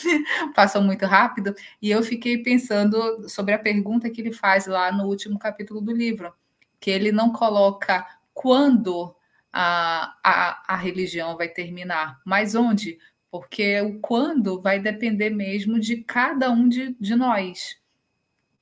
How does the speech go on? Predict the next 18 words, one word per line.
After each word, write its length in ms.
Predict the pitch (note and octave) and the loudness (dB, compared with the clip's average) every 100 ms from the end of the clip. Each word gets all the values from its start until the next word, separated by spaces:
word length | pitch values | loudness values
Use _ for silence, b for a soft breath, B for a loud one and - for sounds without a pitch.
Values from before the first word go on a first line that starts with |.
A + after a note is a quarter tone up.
| _ _ - | _ _ -4
das 280 | F#3+ F#3+ G3 | 4 4 4
nossas 300 | G3 G3 F3+ | -2 -2 -6
reciclagens, 840 | E3+ - - G3 G3 G3+ F#3+ F3+ | -8 -10 -6 -2 2 2 0 -6
das 220 | - F3 F3 | -4 -4 -4
nossas 320 | F3 F3+ E3+ | -6 -4 -4
autorreflexões, 920 | E3 E3 E3 D#3 D3+ - F#3+ G3+ G3 | -4 -10 -16 -16 -10 -8 -4 -4 -4
a 60 | |
partir 300 | F3+ F3+ - | -4 -6 -6
do 60 | G3 | -6
momento 320 | F#3+ F#3+ F#3+ | -6 -6 -10
que 120 | - | -12
a 60 | F#3 | -12
gente 280 | F#3 G3 G3 | -4 -4 -4
se 140 | - | -10
permite 880 | G3+ G3 F3 F#3+ A3+ E4 - - G3+ | -8 -8 -6 -2 0 0 -4 -6 -2
olhar 640 | F#3+ F#3 F3+ F#3+ A3 C4+ | 0 2 4 4 4 2
fora 440 | B3+ - G#3 G3 F#3 | -4 -6 0 0 0
da, 340 | F3+ F3 F3 | -2 -4 -6